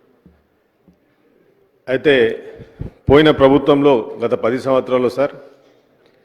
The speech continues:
చిన్నప్పుడు ఒక ప్రావర్బ్ ఉండేది, "జిస్కా లాఠీ ఉస్కా బాయన్స్" అన్నట్టు,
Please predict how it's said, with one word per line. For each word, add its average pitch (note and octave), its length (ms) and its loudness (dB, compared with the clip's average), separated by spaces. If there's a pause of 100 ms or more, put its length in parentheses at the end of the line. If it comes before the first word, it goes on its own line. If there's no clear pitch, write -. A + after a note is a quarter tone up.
(580)
చిన్నప్పుడు C#3 300 -2
ఒక B2 220 0
ప్రావర్బ్ A#2+ 380 2
ఉండేది, A2 260 -6 (1600)
"జిస్కా B2 380 -2
లాఠీ C3 280 2
ఉస్కా B2 280 -4
బాయన్స్" A2 340 -6
అన్నట్టు, G#2+ 520 -6